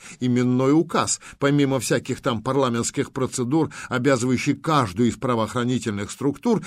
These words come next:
немедленно возбуждать дела в отношении коллег по статьям бездействия власти и соучастия,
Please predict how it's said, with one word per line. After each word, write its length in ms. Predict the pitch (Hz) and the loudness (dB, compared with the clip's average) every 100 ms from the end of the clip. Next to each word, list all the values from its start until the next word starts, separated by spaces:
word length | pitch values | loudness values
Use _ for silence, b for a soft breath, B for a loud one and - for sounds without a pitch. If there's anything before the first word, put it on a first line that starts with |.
| B | B
немедленно 1300 | 147 165 202 220 208 185 160 143 123 131 131 123 120 | 2 6 6 6 4 4 6 4 2 0 2 2 0
возбуждать 760 | 117 127 104 131 110 101 113 92 | 2 0 0 -2 -2 0 0 0
дела 400 | 87 127 185 185 B B | -2 0 2 0 B B
в 120 | 139 | -2
отношении 640 | - 143 - 156 127 120 | 0 -2 0 0 2 0
коллег 480 | 113 139 170 160 - B B | 0 2 2 2 -6 B B
по 120 | 143 | -4
статьям 540 | - 139 - 156 143 | -2 -4 0 0 0
бездействия 960 | 107 104 156 87 95 147 117 - 113 110 | -2 2 2 2 0 2 2 -2 0 2
власти 440 | 139 202 - - | 4 2 2 0
и 260 | 147 147 175 | 0 0 -2
соучастия, 960 | - 160 156 - 101 90 - 101 92 | 0 -2 -2 -4 -4 -6 -8 -8 -10